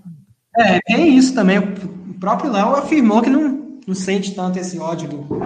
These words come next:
do Flamengo igual as, a gente sente.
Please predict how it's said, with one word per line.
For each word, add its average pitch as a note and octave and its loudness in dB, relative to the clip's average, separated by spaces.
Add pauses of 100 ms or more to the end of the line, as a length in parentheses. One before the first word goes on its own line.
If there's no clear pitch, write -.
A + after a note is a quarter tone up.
(340)
do F#3 -12
Flamengo F3+ 2
igual A3 4
as, - -2
a E3 -6
gente F#3 -2
sente. - -10